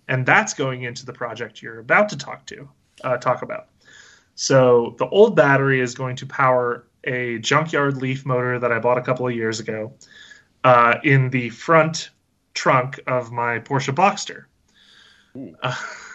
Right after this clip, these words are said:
Speaker 1: <laughs> pause for effect.
Speaker 2: <laughs> Now,
Speaker 1: Uh,
Speaker 2: <laughs> first of all, I love the idea of recycling. I think,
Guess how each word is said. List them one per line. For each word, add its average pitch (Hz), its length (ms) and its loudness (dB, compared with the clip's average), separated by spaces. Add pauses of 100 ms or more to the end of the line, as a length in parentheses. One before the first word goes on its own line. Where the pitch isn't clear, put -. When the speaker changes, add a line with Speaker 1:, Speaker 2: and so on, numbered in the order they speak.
(140)
Speaker 1:
<laughs> - 720 -4
pause 127 300 6
for 131 160 -2
effect. - 520 -4
Speaker 2:
<laughs> 202 320 -8
Now, 180 260 0
Speaker 1:
Uh, - 140 2 (340)
Speaker 2:
<laughs> - 320 -20
first 269 260 -6
of 262 60 -4
all, 226 120 2
I 185 120 4
love 175 280 0
the 185 100 -4
idea 151 280 -4
of 131 60 -8
recycling. 123 600 -4
I 117 120 -4
think, 120 300 -4